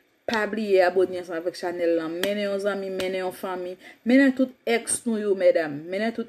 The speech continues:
èks nou yo, mesye, vin antre nan chanèl lan, vin antre nan fanmi sa. Nou p ap regrèt. Nou konn sa deja. Nou p ap regrèt. Tout sa m fè se bagay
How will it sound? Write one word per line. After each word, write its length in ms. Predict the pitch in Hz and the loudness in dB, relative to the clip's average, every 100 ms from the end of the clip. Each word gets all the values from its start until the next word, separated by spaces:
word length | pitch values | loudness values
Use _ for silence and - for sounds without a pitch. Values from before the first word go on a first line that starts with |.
| - | -4
èks 320 | 190 190 - | -4 -4 -8
nou 160 | 214 196 | -4 2
yo, 100 | 180 | 2
mesye, 500 | 180 175 - 196 196 - - | 2 -2 -2 -2 -2 -4 -20
vin 360 | 151 165 214 214 - | -12 -4 -4 -4 -8
antre 460 | 190 175 180 202 196 | -8 -8 0 2 2
nan 180 | 175 | -2
chanèl 680 | - 196 175 160 170 185 175 165 | -6 -6 -4 -4 0 2 4 4
lan, 140 | 156 - - - | 2 -4 -20 -20
vin 340 | 156 196 220 | -8 -4 -4
antre 420 | - 196 185 196 190 | -4 -6 0 2 2
nan 180 | 185 | 0
fanmi 540 | 175 202 185 175 185 196 | -8 -8 -6 -6 -6 -8
sa. 260 | - 185 180 175 | -6 -4 -4 -4
Nou 280 | 180 180 | -4 -6
p 220 | 160 - 180 | -6 0 0
ap 220 | 175 180 | 0 0
regrèt. 720 | 180 170 156 139 185 185 - - | 2 2 0 2 6 6 2 -14
Nou 180 | 185 - | -14 -10
konn 220 | 214 196 | -8 -8
sa 180 | - 180 | -4 0
deja. 280 | 180 180 196 - - _ | 0 0 -2 -6 -20 _
Nou 300 | 190 208 226 | -4 2 2
p 200 | 220 - 202 | 2 -2 -2
ap 180 | 202 - | -2 4
regrèt. 580 | 185 165 156 180 165 - | 4 4 4 4 4 0
Tout 180 | 277 | -4
sa 160 | - 220 | 0 0
m 100 | 214 | 0
fè 160 | 208 214 | -4 -6
se 160 | 214 190 | -2 0
bagay 300 | 185 180 | 2 2